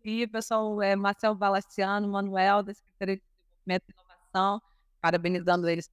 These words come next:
pelo I S S Verde, é, a própria Rio Tour, Andréia Feito, tá abraçando, sustenta lindamente, a gente vai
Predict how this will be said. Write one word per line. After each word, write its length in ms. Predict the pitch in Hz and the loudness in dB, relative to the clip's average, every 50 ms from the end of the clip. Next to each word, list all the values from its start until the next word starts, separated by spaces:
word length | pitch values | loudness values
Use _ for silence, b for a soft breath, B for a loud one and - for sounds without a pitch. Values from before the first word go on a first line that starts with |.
| _ - | _ -6
pelo 160 | 185 175 170 | -4 -2 -2
I 60 | 170 | -2
S 200 | 170 - _ - | -4 -4 _ -6
S 260 | - 170 - - - _ - | -6 -6 -6 -8 -20 _ -6
Verde, 680 | 170 180 196 202 208 208 202 - - - 208 208 202 _ _ _ _ _ _ _ _ | -4 -2 0 0 0 0 -2 -4 -4 -4 -4 -4 -4 _ _ _ _ _ _ _ _
é, 220 | - 180 180 180 180 | -6 -4 0 0 0
a 60 | 185 | 0
própria 320 | - - 214 - 220 220 | 0 -2 -4 0 0 0
Rio 280 | 220 226 226 220 214 226 | 2 2 2 0 0 -2
Tour, 440 | - 220 214 220 220 226 226 226 220 | -4 -2 -2 0 0 0 0 2 2
Andréia 360 | 208 208 202 208 202 208 208 | 2 2 2 2 0 0 0
Feito, 520 | - _ - 233 220 220 226 220 214 _ - | -4 _ -4 -2 0 2 0 0 -2 _ -2
tá 80 | - 202 | -2 -2
abraçando, 520 | 214 - 208 208 - - - 214 220 208 | -2 0 -4 -6 -6 -6 -8 -6 -6 -8
sustenta 500 | _ _ _ _ _ - 208 196 - 208 | _ _ _ _ _ -4 -4 -2 0 0
lindamente, 600 | 202 214 214 208 208 208 202 202 208 208 - _ _ | 0 0 2 2 2 2 2 0 0 -2 -4 _ _
a 40 | |
gente 140 | _ _ _ | _ _ _
vai 80 | _ | _